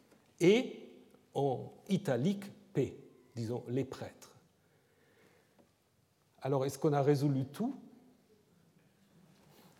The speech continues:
Non, pas encore. C'est un peu plus complexe encore. Maintenant, on va prendre un texte P.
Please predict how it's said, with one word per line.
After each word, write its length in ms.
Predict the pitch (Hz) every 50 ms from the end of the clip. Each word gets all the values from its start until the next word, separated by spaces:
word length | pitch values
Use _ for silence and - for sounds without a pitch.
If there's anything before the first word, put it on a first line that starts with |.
| - -
Non, 200 | 131 143 139 - - - -
pas 120 | - 143
encore. 360 | 156 143 - - - - - - - - - - - - - - - - - - - - - - - - - - - - - - - - - - - - - -
C'est 120 | - -
un 80 | 160 165
peu 180 | - 254 254 240 - - - - -
plus 180 | - - 254 247
complexe 520 | - 226 202 - - 143 127 - - -
encore. 500 | 113 98 - - - - - - - - - - - - - - - -
Maintenant, 220 | 165 196 247 277
on 60 | 262
va 100 | 214 220
prendre 340 | - - - 269 285 247 175 185
un 100 | 175 170
texte 400 | - 254 247 - - - - 170
P. 480 | - - - 208 190 135 - - -